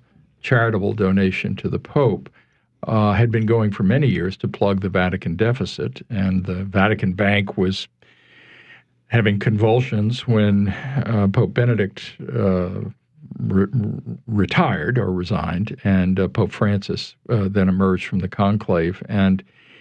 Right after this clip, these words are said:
it slowly seems to have gotten its footing. But, um, you know, the church is the largest organization in the world, and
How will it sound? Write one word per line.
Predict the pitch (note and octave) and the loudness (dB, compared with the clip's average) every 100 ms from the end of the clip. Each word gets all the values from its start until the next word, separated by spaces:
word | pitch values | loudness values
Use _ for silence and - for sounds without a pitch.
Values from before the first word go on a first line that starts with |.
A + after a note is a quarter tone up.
| _ _ _ | _ _ _
it | - - | -2 0
slowly | - - E3 F#3 F3 C3+ | -8 -2 2 4 4 0
seems | A2+ - G#2+ G2 - | -2 -2 0 0 -2
to | - G2 | -2 0
have | G2+ | 0
gotten | - G2 - G#2+ G2 - - | 0 0 0 -4 -8 -10 -10
its | A2 G2 | -6 -6
footing. | - G#2 F#2+ F#2 F#2+ - | -4 0 0 -2 -6 -4
But, | G#2 G2+ - B2 | -2 -2 -2 -2
um, | A2 G2+ G#2 G2+ _ _ _ - _ _ _ - | 0 2 0 -4 _ _ _ -20 _ _ _ -2
you | |
know, | A3 E3+ | 2 2
the | F3+ | 0
church | - D#3+ E3 | 0 -2 0
is | C#3+ | 2
the | B2 | 2
largest | B2 C3 C3 B2 - - | 4 2 2 0 -2 0
organization | A#2 A#2 A#2 A2+ G#2+ G#2+ A#2 | 2 2 0 2 2 2 0
in | G#2 | 2
the | G2 | 2
world, | A2 D3+ B2 G2 G#2 - - | 2 2 4 2 0 -6 -6
and | A#2 G#2+ G#2+ G#2 G2 | 0 2 4 2 0